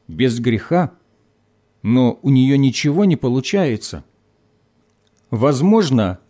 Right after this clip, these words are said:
она думает, что у неё потому ничего не получается, что она не на том месте поклоняется Богу. Не просто так она задаёт ему вопрос о месте поклонения Богу.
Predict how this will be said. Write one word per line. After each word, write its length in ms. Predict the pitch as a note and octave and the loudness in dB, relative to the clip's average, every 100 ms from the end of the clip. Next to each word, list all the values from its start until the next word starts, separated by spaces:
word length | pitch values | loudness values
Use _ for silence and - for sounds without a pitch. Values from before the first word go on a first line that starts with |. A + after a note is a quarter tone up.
| _ - | _ -6
она 240 | B2 D#3 | -2 0
думает, 480 | C3+ G3+ G#3 D#3 A2+ | 0 2 2 2 0
что 320 | - C3+ B2+ | -2 0 0
у 100 | - | 0
неё 280 | C#3 D#3 F3+ | 0 2 0
потому 480 | F3+ C#3+ D3+ F3 G#3 | 0 -2 2 4 4
ничего 460 | E3 B2+ D3+ D#3 F3 | 4 0 -2 -2 -2
не 100 | C#3 | -2
получается, 1000 | B2 A2 G#2+ E3 E3+ B2+ G#2+ - E2 - _ _ _ | -4 -4 -2 -2 -2 -2 -4 -8 -10 -12 _ _ _
что 380 | - - D3+ C#3 - | -12 -2 0 0 2
она 340 | C3+ C#3+ E3 | 2 4 4
не 140 | D#3 | 2
на 200 | C#3+ C3 | 2 2
том 300 | A#2 - F3 | 0 0 2
месте 540 | D#3 D3+ F#3 - - A#2 | 4 4 2 0 -2 -2
поклоняется 760 | A2+ - A#2 C#3 B2 G#2+ - | -2 0 2 4 2 0 -2
Богу. 420 | A2+ A#2 G2+ D#2 - _ _ _ _ _ _ - | -2 0 -2 -4 -14 _ _ _ _ _ _ -2
Не 180 | D#3 | 0
просто 540 | E3+ E3+ D#3+ D3+ - F#3 | 0 0 -2 -2 -2 -2
так 460 | F#3 D3+ G#2 - _ _ _ - | 0 -2 -2 -10 _ _ _ -4
она 300 | A#2 C#3 D3+ | 0 2 2
задаёт 560 | A#2 A#2 B2 D#3+ G#3 F3 | 0 0 0 2 0 0
ему 240 | E3 D#3 | -2 0
вопрос 560 | A#2+ - B2+ E3+ F3 - _ _ - | -2 -4 -2 -2 -2 -10 _ _ -4
о 140 | A#2+ | 2
месте 520 | A#2 C3 D#3 - - | 4 4 2 -2 -6
поклонения 760 | D3 C3 - A2 G#2+ A2 A#2 A2 | -4 -4 -2 2 4 4 4 0
Богу. 460 | F#2+ G2+ D#2+ C2+ | -2 -4 -4 -10